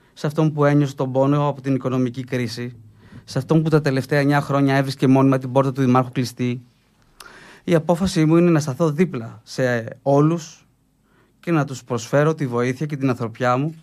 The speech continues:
που στερήθηκαν τα τελευταία χρόνια. Κύριε Παχτή, μισώ το διχαστικό λόγο. Πιστέψτε με,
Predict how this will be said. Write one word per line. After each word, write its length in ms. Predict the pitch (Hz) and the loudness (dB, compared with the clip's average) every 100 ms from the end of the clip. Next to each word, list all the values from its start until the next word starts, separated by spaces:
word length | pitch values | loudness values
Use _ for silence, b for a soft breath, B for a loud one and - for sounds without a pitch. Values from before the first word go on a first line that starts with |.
| _ _ | _ _
που 80 | 151 | -6
στερήθηκαν 400 | 147 131 147 160 | -4 -4 -2 -2
τα 60 | 135 | -2
τελευταία 320 | 131 135 151 | -2 -2 -2
χρόνια. 360 | 147 135 101 - _ _ _ _ _ _ b b b b _ _ b b b b b b b | 0 -2 -4 -12 _ _ _ _ _ _ b b b b _ _ b b b b b b b
Κύριε 180 | 156 160 | -4 -4
Παχτή, 400 | 151 143 160 - | -4 -4 -6 -2
μισώ 380 | 127 120 - 175 | 0 0 0 0
το 120 | 170 | 0
διχαστικό 540 | 127 120 113 127 156 | -2 -4 -8 -4 0
λόγο. 360 | 147 147 107 98 _ _ _ _ _ _ | 4 4 2 -4 _ _ _ _ _ _
Πιστέψτε 480 | 117 - 127 123 127 | -8 -4 -4 -2 -2
με, 280 | 127 147 | 0 -2